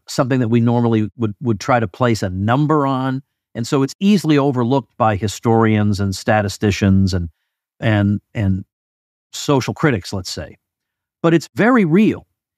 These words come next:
And so he gives the example of a study, uh, from about ten years ago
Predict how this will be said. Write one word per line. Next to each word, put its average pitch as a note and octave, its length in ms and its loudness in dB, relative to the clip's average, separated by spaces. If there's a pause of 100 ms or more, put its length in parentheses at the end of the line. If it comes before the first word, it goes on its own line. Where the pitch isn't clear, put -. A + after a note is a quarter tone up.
(100)
And D3+ 120 -4
so F#3+ 140 2
he F3+ 120 2
gives C4 240 0
the C4+ 100 2
example C3 480 -2
of A#2 80 0
a A#2+ 60 0
study, G#2 500 -2 (460)
uh, C3 140 -6
from C3+ 120 2
about A#2+ 280 2
ten F3+ 240 2
years C3 220 2
ago F2 360 -6